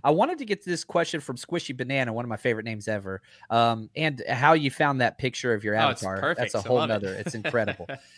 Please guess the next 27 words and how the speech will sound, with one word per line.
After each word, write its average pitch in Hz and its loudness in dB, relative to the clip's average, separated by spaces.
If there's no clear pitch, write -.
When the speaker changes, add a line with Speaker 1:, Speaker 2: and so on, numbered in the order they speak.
Speaker 1:
He 160 -2
says, 202 6
um, 165 8
"Also, 190 8
do 160 -6
you 175 -4
think 254 -2
it - 2
looks 202 2
bad 165 4
for 135 -4
Trey 165 0
not 151 0
to - -18
be 143 -6
a 127 -6
captain?" 123 0
Absolutely 151 0
not. 123 2
Speaker 2:
Yeah. 104 -20
Speaker 1:
Kid's 262 2
twenty-two 190 2
and 135 -4
played 156 -2
ten 185 -4
quarters. 131 -2
Now, 143 6